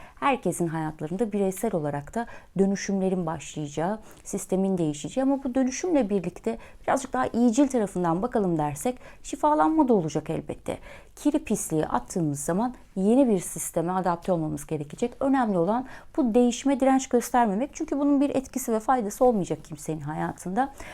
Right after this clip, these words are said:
Ayrıca Menkar sabit yıldızı boğazlarla da ilgilidir. Ee, bu bizim Türkiye haritası üzerinden de, e, dünya astrolojisi üzerinden baktığımız zaman da, e, aynı zamanda Akrep burcunun da su elementi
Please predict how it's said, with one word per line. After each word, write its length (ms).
Ayrıca 280
Menkar 500
sabit 440
yıldızı 460
boğazlarla 720
da 60
ilgilidir. 580
Ee, 300
bu 320
bizim 400
Türkiye 400
haritası 440
üzerinden 680
de, 140
e, 360
dünya 240
astrolojisi 520
üzerinden 560
baktığımız 520
zaman 360
da, 180
e, 400
aynı 220
zamanda 340
Akrep 360
burcunun 440
da 60
su 160
elementi 640